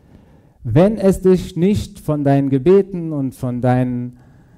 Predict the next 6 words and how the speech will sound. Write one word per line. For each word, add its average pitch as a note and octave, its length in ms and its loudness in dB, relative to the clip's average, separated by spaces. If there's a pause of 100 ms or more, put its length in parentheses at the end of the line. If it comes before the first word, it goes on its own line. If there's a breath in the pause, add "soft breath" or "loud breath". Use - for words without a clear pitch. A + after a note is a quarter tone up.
(300 soft breath)
Handlungen D#3+ 760 0
dem C#3+ 260 0
Islam D3 480 -2
gegenüber C#3+ 920 0 (1600)
ablenkt, F3+ 760 0 (420)
dann A#3 580 0